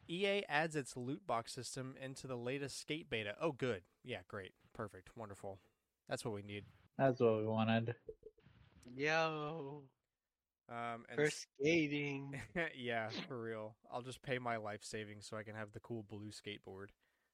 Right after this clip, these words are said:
Speaker 1: Uh, and speaking of loot boxes,
Speaker 2: Yeah.
Speaker 1: E A s-, also said that fifa twenty-three is on track to be the biggest title in franchise history.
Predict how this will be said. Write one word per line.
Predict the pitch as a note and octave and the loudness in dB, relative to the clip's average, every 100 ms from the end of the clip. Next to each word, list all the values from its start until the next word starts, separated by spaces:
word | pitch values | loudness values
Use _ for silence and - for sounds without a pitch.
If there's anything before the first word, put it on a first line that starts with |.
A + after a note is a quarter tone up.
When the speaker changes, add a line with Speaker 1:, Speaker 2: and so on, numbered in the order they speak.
| _ _ _ _ _ _ _ _ _ _ _ _ _ _ _ _ _ _ | _ _ _ _ _ _ _ _ _ _ _ _ _ _ _ _ _ _
Speaker 1:
Uh, | - A2+ A2 G#2+ | -2 0 2 0
and | A#2 A#2+ | -2 -6
speaking | - G3 D3+ | -2 -2 0
of | B2 A2 | -4 -2
loot | D#3 | -4
boxes, | A#2 G#2 A2 B2+ B2 | 0 -2 0 2 2
Speaker 2:
Yeah. | |
Speaker 1:
E | C3 C3+ | 2 0
A | D3 | 0
s-, | D#3 - | 0 -4
also | C3+ - C3+ | -6 -6 -4
said | - C3+ | -2 0
that | B2+ - | -2 -4
fifa | D3+ D3+ | -8 -8
twenty-three | - C#3+ C3+ A#2 C#3+ D#3 | -8 -6 -6 -6 -6 -6
is | B2+ | -4
on | A#2 | -6
track | A2+ - A#2+ - | -4 -2 -2 -2
to | |
be | B2 | -6
the | A#2 | -6
biggest | G2+ A#2+ B2 C3+ - | -4 -4 -4 -4 -4
title | B2 B2+ B2+ | -2 -2 -4
in | A2+ | -8
franchise | - B2 B2 B2+ A2+ | -4 -4 -4 -6 -6
history. | C#3+ C#3 - G2 | -8 -12 -12 -14